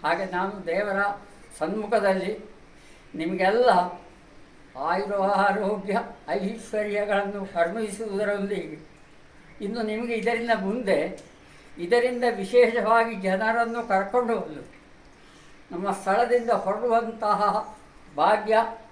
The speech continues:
ಆಯುರ ಆರೋಗ್ಯ, ಮನಸ್ಸಂಕಲ್ಪ, ಶ್ರದ್ಧಾ, ಭಕ್ತಿ, ಬುದ್ಧಿ ಎಲ್ಲವನ್ನು ಕರುಣಿಸಿ ನಮ್ಮನ್ನು, ನಿಮ್ಮನ್ನು, ನಮ್ಮ ಉಗ್ರವರನ್ನು ಉದ್ಧರಿಸುವಂತಹ ಭಾರ ಆ ಸಪರಿವಾರ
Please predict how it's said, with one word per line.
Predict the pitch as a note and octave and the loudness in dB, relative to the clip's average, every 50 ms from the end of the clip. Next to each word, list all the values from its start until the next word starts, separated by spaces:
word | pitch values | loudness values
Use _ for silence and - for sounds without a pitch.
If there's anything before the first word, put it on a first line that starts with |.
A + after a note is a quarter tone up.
| - - - | -18 -10 -4
ಆಯುರ | C3 E3 F#3+ G3+ G#3 G#3 F#3+ | -2 0 0 0 0 0 2
ಆರೋಗ್ಯ, | F#3+ G3 G3+ G3 A3 G#3+ G#3+ G#3+ G3+ G3 G#3 A3+ A#3 A3+ - - - - - - D3 | 2 2 2 2 2 0 0 -2 -2 0 2 2 2 2 -2 -8 -16 -20 -20 -16 -12
ಮನಸ್ಸಂಕಲ್ಪ, | - E3 F#3 G3+ G3+ G3+ - A3+ G#3+ G#3+ A3 A3 G#3+ G#3 - - - A3+ A3+ A3+ - - - - - - - | -8 -4 -4 -4 -4 -2 -2 -2 -2 -2 -2 -2 -2 -4 -4 -2 -2 -2 -2 -2 -4 -10 -18 -20 -20 -16 -4
ಶ್ರದ್ಧಾ, | - F3+ F#3+ F#3+ F#3+ G#3+ G#3 G#3+ G#3+ G#3 | -2 -2 -2 0 0 2 4 6 6 6
ಭಕ್ತಿ, | - E3+ F3+ F3 - - - G#3+ G#3+ G#3 | 6 4 2 2 -2 -6 -6 -6 -6 -6
ಬುದ್ಧಿ | F#3 F3+ F#3 G3 F#3+ F#3+ A3 A3 G#3 A3 - - - - - - - - | -8 -8 -10 -10 -8 -8 -6 -6 -6 -6 -8 -10 -14 -20 -20 -16 -6 -4
ಎಲ್ಲವನ್ನು | E3 F#3 A#3 A#3+ B3+ B3+ B3 B3 A#3 A3+ A#3 A3 - | -4 -2 2 4 6 6 6 4 2 0 -4 -6 -6
ಕರುಣಿಸಿ | G#3+ G3 G#3 A3+ A3+ B3 B3+ - - G#3+ - - - - - - - - - - - - - - - - - - - - - - - - - | -4 -4 -2 -2 -2 -4 -4 -6 -8 -12 -16 -16 -20 -20 -20 -20 -20 -20 -20 -20 -20 -20 -20 -20 -20 -20 -20 -20 -20 -20 -20 -20 -20 -16 -8
ನಮ್ಮನ್ನು, | E3+ E3+ F3+ A3+ A#3+ B3 B3 A#3+ A#3+ B3 B3+ A#3+ A#3 | -4 -2 -2 -2 0 0 0 0 0 -2 -4 -4 -4
ನಿಮ್ಮನ್ನು, | A3 G#3 A#3 A#3+ A#3 A#3+ A#3+ A#3 A#3 A#3+ A3 | -4 -4 -2 0 0 0 0 0 -2 -2 -2
ನಮ್ಮ | A3 G#3+ G#3+ G#3+ | -2 -2 -2 -2
ಉಗ್ರವರನ್ನು | G#3 F3 F#3+ G3 B3 B3 B3 A#3+ B3 A#3 A3+ A3+ A#3 A#3+ A#3 A3+ A3 A3 A3+ A3+ - - - F#3+ | -2 -2 -2 0 2 4 4 4 4 4 2 2 0 -4 -6 -6 -6 -6 -8 -8 -10 -12 -14 -16
ಉದ್ಧರಿಸುವಂತಹ | F#3 E3+ - A3 B3 A#3 G#3 G3 G#3+ G#3+ G#3+ A3+ A3+ G#3+ A3 G#3 G3 - - - D3 | -14 -2 2 4 4 4 2 0 -2 -2 -2 -2 -4 -2 0 2 2 2 2 0 0
ಭಾರ | D#3 G3 A#3 B3 G#3 E3+ - - - - - - - - - - - - | 2 4 4 4 4 2 0 -4 -12 -18 -20 -20 -20 -20 -20 -20 -16 -8
ಆ | - C#3+ D3 C#3+ | -4 -4 -4 -4
ಸಪರಿವಾರ | - - F3 F3+ - B3 A#3 A3+ B3 A#3 A#3 A3+ A3+ A3 A3 | -4 -4 -4 -4 0 0 2 2 4 4 6 6 6 6 6